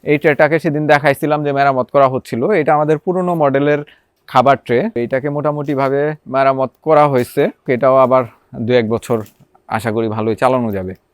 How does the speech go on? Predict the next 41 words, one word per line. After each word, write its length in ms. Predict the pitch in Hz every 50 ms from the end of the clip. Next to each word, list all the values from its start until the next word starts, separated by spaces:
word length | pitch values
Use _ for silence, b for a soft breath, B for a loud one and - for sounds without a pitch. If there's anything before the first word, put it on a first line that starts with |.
| _ _ _ _ _
বৃষ্টির 460 | 131 113 143 170 - - 202 190 175
দিনে, 320 | 165 170 165 165 180 208 220
এই 120 | 190 175
বর্ষার 400 | 147 143 156 156 - - 180 165
সময়ে 580 | - - 180 175 180 180 180 175 180 185 190 196 - _ _ _ _ _
ছাগলের 600 | - 160 151 156 165 170 165 175 170 175 165 160
জন্য 640 | 151 156 156 156 156 156 156 156 165 165 165 170 - -
একটু 580 | 143 139 - _ _ _ _ 156 156 160 156 147 b b b b b 131
নাজুক 280 | 139 156 156 160 151
সময়। 300 | - - 156 120 101 98 - _ _ _ _ _ -
আমাদের 280 | 120 135 151 156 165
অনেকের 360 | 156 151 151 147 - 175 160 147
ধারণা 340 | 151 147 147 151 160 165
আছে 280 | 160 143 - 165 156 156
যে 140 | 139 147 143
ছাগল 300 | - 156 147 139 147 143
বৃষ্টিতে 460 | 131 131 147 139 - - 143 156 151
ভিজলেই 560 | 123 113 131 139 139 131 123 139 147 151 156
ঠান্ডা 320 | 139 151 139 135 131 127 127
লেগে 240 | 131 127 120 127
যায়, 180 | 123 127 127 123
সর্দি 300 | - - - 113 107 113
লেগে 220 | 107 107 101 101
যায়। 240 | 95 101 98 95 95 - _ _ _ _ _
এই 140 | - 151 190
ধারণাটা 460 | 175 170 175 170 185 190 180 202 196
আসলে 240 | 190 - - 190 185
পুরোপুরি 520 | - - 196 202 202 190 - 185 180 185
ঠিক 200 | 180 - 170 131 - 117
না। 160 | 104 87 - _ _ -
বৃষ্টি 280 | 131 156 151 - 180 151
ভেজা 220 | 139 139 147 135
ঘাস 380 | - 120 120 123 135 135 131 - - - - _ -
ছাগল 240 | 131 120 123 123 113
খুব 140 | - 123
একটা 200 | 117 110 - 120
খায় 280 | - 110 113 113 110 110
না 180 | 110 113 110 110
বা 140 | 110 117
ভেজা 340 | 107 110 123 131 127 135 127
ঘাস 200 | 113 113 107 95